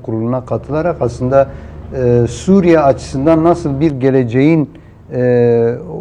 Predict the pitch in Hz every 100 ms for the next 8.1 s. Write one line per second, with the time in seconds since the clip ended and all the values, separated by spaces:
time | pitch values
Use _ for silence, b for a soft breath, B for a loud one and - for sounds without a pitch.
0 | 196 156 156 165 135 151 123 127 110 123
1 | 127 143 160 135 127 - 123 120 117 113
2 | 117 135 120 110 107 104 117 107 104 -
3 | 202 B B B B - 127 127 170 165
4 | 196 196 202 185 160 160 175 165 160 185
5 | 175 202 196 156 185 160 117 117 135 120
6 | 135 143 - - 139 135 131 127 123 127
7 | 139 127 127 120 - 170 170 180 160 160
8 | 151